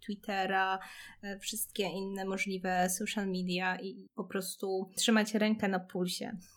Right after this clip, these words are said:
jeśli chodzi o informacje. Teraz już trochę tak nie potrafię, bo tych informacji jest tak dużo i jakby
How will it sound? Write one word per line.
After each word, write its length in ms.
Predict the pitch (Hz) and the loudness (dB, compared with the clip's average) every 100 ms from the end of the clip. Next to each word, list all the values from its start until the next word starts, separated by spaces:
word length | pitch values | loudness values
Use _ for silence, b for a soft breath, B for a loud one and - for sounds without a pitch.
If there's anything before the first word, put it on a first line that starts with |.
| B | B
jeśli 220 | 202 - | -2 -2
chodzi 300 | 196 190 185 | 0 0 0
o 100 | 175 | 0
informacje. 760 | 190 202 196 180 180 180 190 190 - b | 0 0 0 0 0 -2 -4 -4 -8 b
Teraz 440 | 240 247 262 - | 8 10 8 4
już 380 | 226 226 226 - | 4 4 4 2
trochę 300 | - 240 240 | 6 8 8
tak 240 | 240 220 220 | 4 4 6
nie 180 | 214 | 6
potrafię, 720 | 208 - 180 185 180 180 208 208 | 4 -2 4 6 6 4 2 2
bo 160 | 202 | -2
tych 220 | 202 208 | -4 2
informacji 580 | 233 226 220 226 240 233 | 2 4 6 6 6 4
jest 300 | 214 214 - | 2 0 -2
tak 180 | - 214 | 0 0
dużo 600 | 180 185 185 185 196 196 | 2 0 0 0 0 -2
i 200 | 208 202 | -4 -2
jakby 520 | 202 202 - 202 202 | -2 -2 -2 0 2